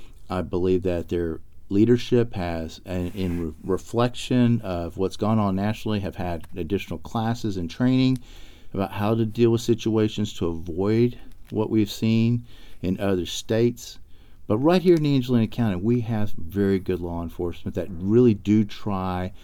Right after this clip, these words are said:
to do their best in dealing with individuals. Again, it's gonna be getting good officers. So I'd encourage anyone,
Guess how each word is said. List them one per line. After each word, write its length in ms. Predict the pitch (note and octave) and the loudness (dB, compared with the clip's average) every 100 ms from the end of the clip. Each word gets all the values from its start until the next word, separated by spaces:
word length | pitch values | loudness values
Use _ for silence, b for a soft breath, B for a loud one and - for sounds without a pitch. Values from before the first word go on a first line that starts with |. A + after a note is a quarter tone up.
| b b | b b
to 80 | - | -2
do 260 | E2 F#2+ E2+ | 0 2 2
their 200 | F2 F2+ | 2 2
best 640 | - F2 C#2+ - - - - | 0 -2 -4 -8 -14 -14 -12
in 160 | - E2+ | -8 -4
dealing 260 | F#2 F#2 F2+ | 0 0 -2
with 160 | F2 | -4
individuals. 720 | F2 F2 E2 E2 - - - - - | -4 -2 -2 -2 -4 -8 -8 -8 -10
Again, 320 | A2 G#2+ A#2 | -8 0 2
it's 180 | G2 - | 2 -2
gonna 220 | - G2+ | 0 0
be 400 | F2+ F2+ F2 - - - | 2 0 0 -6 -10 -2
getting 260 | G#2 F#2+ | 2 2
good 200 | G2 G2 | 2 0
officers. 540 | F#2+ F#2 F#2+ - D#2+ D2 | 0 -2 -4 -6 -8 -2
So 140 | G#2+ | 2
I'd 140 | F#3 | 2
encourage 580 | G#3 G2 - F#3+ D#3 F#2+ | 2 0 2 2 2 2
anyone, 540 | B2+ G#3+ G#2 D2 - | 4 4 2 -2 -8